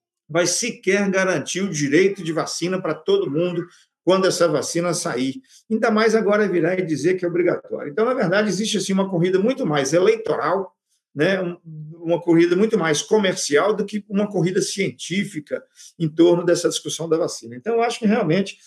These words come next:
essa maneira de encaminhamento da discussão, ela, ela, ela é um desserviço à nação. A gente deveria realmente mudar o, o tom do discurso,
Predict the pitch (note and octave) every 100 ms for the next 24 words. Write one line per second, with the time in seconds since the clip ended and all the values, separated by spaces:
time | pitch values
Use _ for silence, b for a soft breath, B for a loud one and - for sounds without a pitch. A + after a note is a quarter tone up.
0 | B - - A3 A3+ G#3 F3+ D3 F#3 A3
1 | G#3+ G3 F#3+ F#3 E3+ C#3+ C#3 - D3+ -
2 | D3+ - D3 E3+ D#3 b b _ D3+ D3+
3 | E3+ D#3 F#3+ E3+ D#3 D#3+ D#3 D#3 D#3+ D#3
4 | F3 F#3 G3+ G3 A#3 - C3+ G#2+ F3 -
5 | E3+ B2 - C#3 D#3 D#3 _ _ _ _
6 | C#3 C#3 D3+ D3+ D3+ C#3 D3+ D3+ C3+ D3
7 | - E3 E3+ D#3+ E3 E3 D#3+ - D#3+ D3+
8 | A3 B3+ B3 - D#3+ - G3 G3+ -